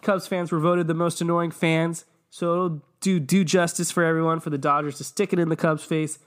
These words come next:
We don't want them to fly the W. We want them to fly the L. We don't wanna hear that stupid Go Cubs Go song. You know, the more I think about it, the Cubs are pretty obnoxious. They've won one World Series in a hundred nine years or something, and they just can't shut up about it.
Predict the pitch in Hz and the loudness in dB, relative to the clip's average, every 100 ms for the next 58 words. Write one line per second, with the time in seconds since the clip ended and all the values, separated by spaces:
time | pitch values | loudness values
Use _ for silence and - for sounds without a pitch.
0 | _ - 190 185 170 165 151 - 151 151 | _ -4 0 0 0 -4 -4 0 0 2
1 | 143 143 143 143 143 - _ _ 170 175 | 0 0 0 0 -2 -6 _ _ -8 -8
2 | 165 156 139 - 147 143 135 127 131 131 | -4 -4 -4 -2 0 0 0 -2 0 -2
3 | 135 _ _ - 180 170 156 156 139 - | -4 _ _ -4 -2 0 0 0 -2 -4
4 | - 143 147 127 143 139 151 139 123 135 | -4 -4 -4 -2 -2 -2 -2 -4 -2 -2
5 | 131 - 139 135 135 135 _ _ _ _ | -2 -2 0 0 -2 -8 _ _ _ _
6 | _ _ _ _ _ _ 151 151 143 165 | _ _ _ _ _ _ -2 0 0 2
7 | 160 156 151 151 147 139 131 160 143 139 | 0 0 0 0 0 0 0 0 0 -2
8 | 139 147 139 135 135 127 127 143 131 127 | -2 -2 -2 0 0 0 -2 -4 -6 -8
9 | - _ _ _ _ _ _ - 139 156 | -18 _ _ _ _ _ _ -8 -2 0
10 | 147 139 160 151 147 147 - 156 147 139 | 0 0 0 0 -2 -4 -4 -4 -4 -4
11 | 135 139 139 139 135 131 131 131 131 127 | -2 -2 -2 -2 -2 -2 -2 -2 -2 -4
12 | 135 135 135 131 127 131 _ _ _ _ | -6 -6 -4 -6 -8 -12 _ _ _ _
13 | _ 131 127 131 - 151 - - 139 131 | _ -10 -8 -8 -4 -6 -4 -2 0 0
14 | 131 131 127 127 120 - | -2 -2 0 0 -4 -10